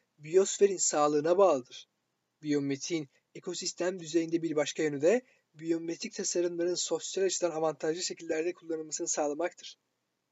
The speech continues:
Yeniliklerin nasıl kullanıldığını düzenlemek her zaman mümkün değildir.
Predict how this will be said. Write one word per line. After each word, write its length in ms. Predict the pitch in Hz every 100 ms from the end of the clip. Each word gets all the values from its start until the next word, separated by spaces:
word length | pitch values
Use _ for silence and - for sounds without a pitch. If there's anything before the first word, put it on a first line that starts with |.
| _
Yeniliklerin 680 | 156 160 165 147 160 180 160
nasıl 280 | 160 - 190
kullanıldığını 540 | - 165 160 151 160
düzenlemek 680 | 160 151 151 151 170 240 - _ _ _
her 180 | - 214
zaman 280 | 233 226 170
mümkün 380 | 175 - 170 139
değildir. 440 | 170 139 131